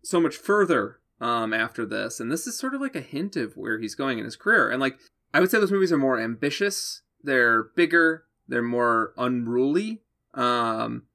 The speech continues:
they're not as fun to watch because they are so, so, you know, sad and sentimental.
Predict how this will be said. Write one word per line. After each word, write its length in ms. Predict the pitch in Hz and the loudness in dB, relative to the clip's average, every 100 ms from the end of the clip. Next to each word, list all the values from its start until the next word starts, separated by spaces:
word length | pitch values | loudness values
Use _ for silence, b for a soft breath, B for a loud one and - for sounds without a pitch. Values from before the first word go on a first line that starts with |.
| _ _ | _ _
they're 640 | 123 120 117 117 113 113 - | 2 4 4 4 2 -2 -2
not 240 | 135 190 | 0 2
as 140 | 170 - | 0 -2
fun 180 | 139 127 | -2 0
to 80 | 113 | 2
watch 340 | 131 127 - | 2 0 -4
because 220 | 120 107 | -10 -8
they 120 | 110 | -4
are 220 | 113 143 113 | 0 0 -2
so, 360 | 107 110 - | -6 -8 -10
so, 240 | - - - - | -10 -12 -12 -12
you 120 | 110 | -10
know, 120 | 110 | -10
sad 420 | - 113 110 110 | -8 -4 -2 -2
and 140 | 110 113 | -6 -8
sentimental. 680 | 113 107 113 120 113 123 | -8 -6 -4 -4 -6 -8